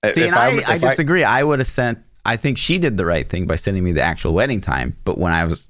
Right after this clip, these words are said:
Speaker 2: when I read it, it's like five forty-one. I was like, "That seems really fucking weird." And so, like, the, I, in my head, it's like, "Well, she'd have just replied to the text, the, instead of, like," 'cause me, the
Speaker 1: Oh,
Speaker 2: re-,
Speaker 1: if
Speaker 2: the
Speaker 1: I,
Speaker 2: red
Speaker 1: if I
Speaker 2: receipt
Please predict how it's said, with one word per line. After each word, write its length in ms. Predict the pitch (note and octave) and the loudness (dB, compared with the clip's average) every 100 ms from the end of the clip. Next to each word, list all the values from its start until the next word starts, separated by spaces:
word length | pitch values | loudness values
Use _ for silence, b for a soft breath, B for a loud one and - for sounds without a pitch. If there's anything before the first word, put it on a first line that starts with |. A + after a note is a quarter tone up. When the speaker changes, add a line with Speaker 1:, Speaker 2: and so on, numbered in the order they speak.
| _ | _
Speaker 2:
when 120 | - E2 | -4 0
I 60 | |
read 240 | E2 C3 B2+ | 2 0 0
it, 100 | F2 | -2
it's 80 | E2+ | -2
like 160 | E2+ | -4
five 240 | - A2+ G2 | -2 -4 -2
forty-one. 380 | G#2 E2+ F3 | -2 0 0
I 40 | D3+ | 0
was 60 | |
like, 120 | G#2 A2+ | -2 -2
"That 120 | F#2+ | -4
seems 180 | A2 G2+ | -4 -2
really 260 | G2 C3 | 0 0
fucking 360 | A2+ D3+ - B3+ | 0 -4 -2 0
weird." 300 | E4+ E4+ - B B B B B B B B B | 2 0 -4 B B B B B B B B B
And 80 | F2+ | -6
so, 160 | G#2+ G2 | -2 0
like, 260 | F#2+ F#2 - - - | -2 -4 -16 -20 -20
the, 180 | - G2+ E2+ - - _ _ - | -6 -4 -4 -14 -20 _ _ -4
I, 160 | F#2+ - - | -4 -4 -4
in 80 | G#2+ | 0
my 220 | G#2 D3+ | 2 2
head, 200 | D#3+ A#2+ | 2 0
it's 80 | G2 | 0
like, 140 | F2+ F2+ | 0 0
"Well, 180 | G#2+ | 0
she'd 280 | G#2 - G#2+ | 0 -2 -2
have 100 | F#2+ | 0
just 180 | E2+ - | -2 -2
replied 600 | E2+ - B2 B2 - F#2+ - | -4 -2 -2 -2 -4 -6 -6
to 100 | - | -6
the 120 | F#2+ F#2+ | -6 -4
text, 520 | - - - - C3 | -4 -4 -6 -14 -6
the, 120 | - - _ - | -6 -6 _ -6
instead 260 | F2 - F2 | -4 -2 -2
of, 120 | D#2+ | 0
like," 200 | E2 - | -2 -4
'cause 160 | G#2+ | -4
me, 240 | F#2 A2+ A2+ | 0 2 2
the 140 | F2+ | 2
Speaker 1:
Oh, 140 | F#2 A2 | 2 2
Speaker 2:
re-, 60 | |
Speaker 1:
if 80 | A2+ | 2
Speaker 2:
the 40 | C#3 | 2
Speaker 1:
I, 100 | E3 | 2
Speaker 2:
red 160 | D#3+ C#3+ | 2 2
Speaker 1:
if 40 | |
I 80 | - | 2
Speaker 2:
receipt 100 | A2 | 2